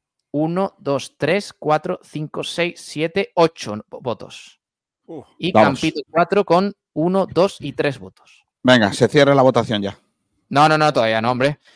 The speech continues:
Speaker 1: Eh, Jesús V dice cuatro uno y Campito dos. Ah,
Speaker 3: Uy,
Speaker 1: que él,
Speaker 3: uy.
Speaker 1: él lo, él pone el suyo aquí ya directamente.
Speaker 3: Mm.
Speaker 1: Eh, Campito dos, vale.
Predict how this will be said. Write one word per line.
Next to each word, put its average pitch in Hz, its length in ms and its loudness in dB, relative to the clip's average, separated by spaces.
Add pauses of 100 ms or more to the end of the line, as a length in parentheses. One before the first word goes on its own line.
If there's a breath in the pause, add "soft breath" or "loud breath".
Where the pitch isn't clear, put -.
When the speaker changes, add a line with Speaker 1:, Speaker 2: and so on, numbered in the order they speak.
(160)
Speaker 1:
Eh, 131 180 -2
Jesús 156 420 0
V 180 300 4
dice 185 500 -2
cuatro 185 360 2
uno 214 180 0
y 220 60 -2
Campito 190 540 0
dos. 120 400 -4 (1040)
Ah, 135 80 4
Speaker 3:
Uy, 110 80 2
Speaker 1:
que 113 60 -6
él, 107 200 -12
Speaker 3:
uy. 147 300 -2
Speaker 1:
él 143 160 -14
lo, 151 100 -6 (120)
él 127 140 -16
pone 147 400 -6
el 127 80 -10
suyo 143 220 -8
aquí 120 180 -12
ya 107 160 -8
directamente. 101 560 -16 (640)
Speaker 3:
Mm. 101 140 -6
Speaker 1:
Eh, 120 440 -2
Campito 151 800 -4
dos, 110 380 -12 (140)
vale. 104 280 -12